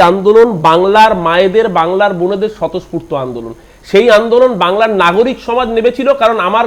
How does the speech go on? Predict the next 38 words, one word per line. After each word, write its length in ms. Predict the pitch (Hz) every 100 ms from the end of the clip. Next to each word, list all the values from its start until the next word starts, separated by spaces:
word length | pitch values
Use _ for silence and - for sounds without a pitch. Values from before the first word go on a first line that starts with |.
| 185
ঘরের 200 | 214 226
একজন 200 | 214 226 208
বোনের 220 | 185 220 220
সাথে 160 | 214 220
যদি 100 | 208 214
এই 60 | 185
ঘটনা 240 | 175 208 214 160
ঘটে, 180 | - 294 - - _ _ _ 269
প্রত্যেক 400 | 330 330 311 220 214
মানুষ, 200 | 226 247 -
প্রত্যেক 340 | 233 240 240 190 165
বাড়ির 220 | 196 185 185
মানুষ, 200 | 185 165 -
সে 60 | 190 -
কোন 140 | 254 247 220
রাজনীতি 320 | 196 226 214
করে 120 | 220 208
বিচার্য 260 | 196 214 180 214
নয়, 120 | 220 -
সবাই 220 | 185 220 226
রাস্তায় 320 | 196 - 214 208
নামবে, 200 | 196 247 208
কারণ 140 | 208 190
এটাই 180 | 190 208 196
পশ্চিমবাংলা। 580 | 180 - 180 147 135 120 - -
সেদিনকে 340 | 196 214 262 277
সেটাই 260 | 202 202 190 151
ঘটেছিল, 320 | 143 143 127 - - -
কিন্তু 160 | 208 254 160 147
মানুষের 340 | 214 262 311 -
এই 40 | -
স্বতঃস্ফূর্ত 520 | 185 240 - 240 - 240
জন 140 | 165 185 214 - - 175
জাগরণ 320 | 196 254 247 175
দেখে 200 | 147 120 - - _ -
কিছু 180 | 220 302
কিছু 140 | 285 269 190
রাজনৈতিক 420 | 180 214 214